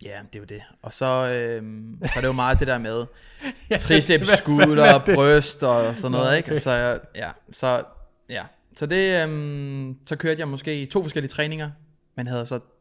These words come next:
Speaker 1: tre af hver.
Speaker 2: Ja.
Speaker 1: Så seks gange om ugen. Giver det mening?
Speaker 2: Ja.
Speaker 1: Godt. Øh, fint. Men det er det.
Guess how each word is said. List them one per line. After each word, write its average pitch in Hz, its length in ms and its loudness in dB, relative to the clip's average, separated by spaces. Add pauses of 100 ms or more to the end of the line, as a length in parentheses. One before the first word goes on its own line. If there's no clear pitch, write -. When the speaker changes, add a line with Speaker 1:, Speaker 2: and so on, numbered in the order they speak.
(140)
Speaker 1:
tre - 180 -12
af 98 140 -12
hver. 104 140 -12 (500)
Speaker 2:
Ja. 151 60 -10 (120)
Speaker 1:
Så - 140 -18
seks 110 180 -18
gange 101 160 -20
om 101 80 -16
ugen. 117 160 -18 (580)
Giver 104 80 -14
det 110 60 -12
mening? 117 220 -16 (280)
Speaker 2:
Ja. 135 100 -10 (1400)
Speaker 1:
Godt. - 140 -20 (440)
Øh, 120 420 -4
fint. - 200 -8 (460)
Men 180 280 2 (220)
det 220 60 4
er 220 40 4
det. 240 140 4